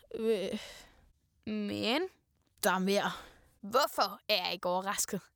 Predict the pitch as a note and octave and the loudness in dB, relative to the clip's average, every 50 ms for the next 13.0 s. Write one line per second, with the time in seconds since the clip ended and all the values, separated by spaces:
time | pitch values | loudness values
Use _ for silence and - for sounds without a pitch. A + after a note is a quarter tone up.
0 | _ _ _ - - - G#3+ B3 C#4 D4+ - - - - E4 - - C4 B3+ D#4 | _ _ _ -4 2 4 4 6 4 4 4 2 2 2 0 2 2 2 2 4
1 | E4 E4 - - D#4+ C4 B3 G3+ F#3 F#3 F#3+ A#3 D4 D#4 C#4+ B3 - - A#3 - | 2 2 4 4 4 4 2 2 2 2 2 2 2 0 0 -2 0 0 -2 0
2 | - - - B3+ D4 D4+ - D#4 C#4 D#4 D#4+ E4+ - - - C4+ C4+ D#4+ F4+ D#4+ | 0 2 2 2 2 2 2 2 0 2 2 0 0 4 4 4 4 6 4 4
3 | C4+ B3 C4+ E4 D#4 - - - - - - - - - D4 B3+ - D4 C4+ C#4+ | 4 4 2 2 0 -2 -4 -16 -20 -20 -14 -4 0 0 2 4 4 2 2 2
4 | C#4 D#4+ C4 - - - A#3+ A#3 B3+ A#3 A3+ A#3 A3 G3+ C4 C#4+ - - D#4 C4+ | 2 2 0 0 0 0 2 4 4 4 4 4 4 4 4 2 2 2 4 4
5 | C4+ A#3 G#3+ C#4+ D4+ G#3+ C4+ C4+ C4 - - D#4 B3+ A#3+ C4 D4 E4 - - _ | 4 4 4 2 4 4 4 2 4 2 2 4 4 4 4 2 0 -2 -4 _
6 | - - _ - - F3 E3 F3+ - - _ _ _ _ - - F#3+ F3 - - | -20 -20 _ -2 0 2 2 2 0 -4 _ _ _ _ -4 -4 -4 -2 -2 0
7 | - A#3+ A#3 A#3 - - - G#3+ - F#3+ F3 - - - G3 F#3 F3+ F3 F3+ F3 | 2 2 0 0 -2 -8 -8 -4 -4 -2 -4 -2 -2 -2 -2 -2 0 -2 -4 -4
8 | _ - _ _ _ _ - A3 A#3 A#3 - C#4 C4+ C4 B3+ A#3+ A#3 A3 G#3 G3 | _ -14 _ _ _ _ 2 2 4 4 4 4 4 4 4 4 4 4 4 2
9 | F#3 D#3+ - - G1+ - _ _ _ _ _ _ _ _ _ - B3+ C4+ C4 B3+ | 2 0 -2 -4 -8 -14 _ _ _ _ _ _ _ _ _ 4 6 6 6 6
10 | B3 A#3+ A#3+ A#3 A3 G#3 F#3 E3+ E3 D3 - - F3+ F#3 - - - _ _ _ | 4 4 2 4 2 2 2 2 -2 -4 -4 -6 -12 -12 -14 -18 -20 _ _ _
11 | - - - - F#3+ G3 E3 D3 - - - - - - - - - - - - | -20 -12 -4 0 2 2 4 2 0 -2 -6 -14 -14 -16 -16 -16 -18 -12 -4 -4
12 | C#4 A#3 C4+ B3+ A#3+ G#3+ - - B3+ A#3 A#3 A3 A3+ C4 - - - D4 D4+ C#4+ | -2 2 2 2 2 2 2 2 4 4 4 4 2 2 -2 0 0 2 2 2